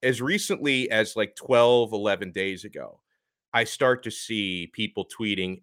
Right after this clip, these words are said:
at us or just tweeting amongst themselves, asking me and asking other people who cover Miami, "Hey, is, is it time to start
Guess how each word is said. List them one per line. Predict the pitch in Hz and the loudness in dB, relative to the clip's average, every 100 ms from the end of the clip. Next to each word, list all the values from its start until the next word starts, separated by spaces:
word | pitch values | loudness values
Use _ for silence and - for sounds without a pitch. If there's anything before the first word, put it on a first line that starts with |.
| - | 2
at | 110 120 - | 4 4 2
us | 127 123 120 - - - | 2 4 2 -4 -12 -10
or | 113 104 | -8 -8
just | 101 - | -8 -12
tweeting | - 120 117 110 | -10 -6 -6 -2
amongst | 110 110 - | -2 -2 -6
themselves, | 92 - 131 117 113 110 107 - _ _ _ _ _ 113 | -14 -8 0 2 2 0 -6 -10 _ _ _ _ _ 0
asking | 117 113 - 120 113 | 0 0 -6 -8 -4
me | 107 104 101 101 104 113 | -2 0 0 -2 -6 -4
and | 104 | 0
asking | 107 - 120 107 | 0 -2 -6 -4
other | 110 107 | -2 -2
people | - 117 107 104 | -4 -6 -6 -6
who | 104 | -6
cover | - 107 104 104 104 | -2 0 0 -2 -2
Miami, | 107 101 104 101 98 | -2 0 0 0 0
"Hey, | 110 123 110 | 4 4 4
is, | 101 - - | 0 -6 -10
is | 120 | -6
it | 117 - | -6 0
time | 135 160 | 2 4
to | 156 | 0
start | - 139 131 127 | -2 0 2 0